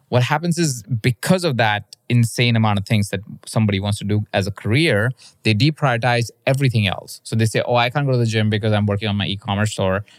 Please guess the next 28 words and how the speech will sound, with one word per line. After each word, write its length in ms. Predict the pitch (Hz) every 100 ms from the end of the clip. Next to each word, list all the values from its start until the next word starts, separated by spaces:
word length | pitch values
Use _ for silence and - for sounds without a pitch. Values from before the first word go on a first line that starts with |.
| _
because 180 | 104 104
during 200 | 107 104
the 100 | 101
day 200 | 98 95
I 60 |
was 100 | 95 95
working 280 | 92 95
on 140 | 95 92
my 120 | 92
coaching 320 | 95 107 -
business," 380 | - - - - - - - -
right? 160 | 92 -
So 120 | -
it's 160 | - 117
not 200 | 165 180
that 160 | 143 117
you, 260 | 117 107 - _
you're 160 | 135 131
just 260 | 131 143 - _ _
thinking 600 | - 180 165 117 107 104 - _ _
that 300 | 110 120 104
the 120 | 107
world 600 | 101 104 127 139 139 123
revolves 420 | 117 104 113 110 110
around 300 | 101 101 101
what 220 | 95 -
you 60 | 92
do. 400 | 95 104 87